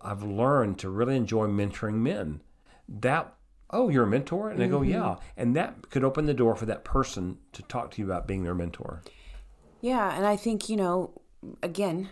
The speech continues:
Speaker 2: because we take a biblical perspective, it's actually a shame that this is not more common,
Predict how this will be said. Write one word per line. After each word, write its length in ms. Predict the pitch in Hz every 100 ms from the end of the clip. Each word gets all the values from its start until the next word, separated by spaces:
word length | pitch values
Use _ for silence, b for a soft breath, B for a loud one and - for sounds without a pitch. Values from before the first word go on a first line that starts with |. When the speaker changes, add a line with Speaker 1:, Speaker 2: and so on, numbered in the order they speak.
| -
Speaker 2:
because 300 | 190 180 165
we 100 | 170
take 300 | - 180 170
a 140 | 165
biblical 520 | 160 151 170 180 -
perspective, 1000 | 175 - - - 180 - 160 151 175 - B B B B
it's 180 | 170 175
actually 420 | 196 214 - 175
a 60 | 160
shame 560 | - - 185 151 165 190 b b -
that 160 | 175
this 220 | 175 180 180
is 120 | 160
not 200 | 139 -
more 120 | 147
common, 540 | - - 156 151 160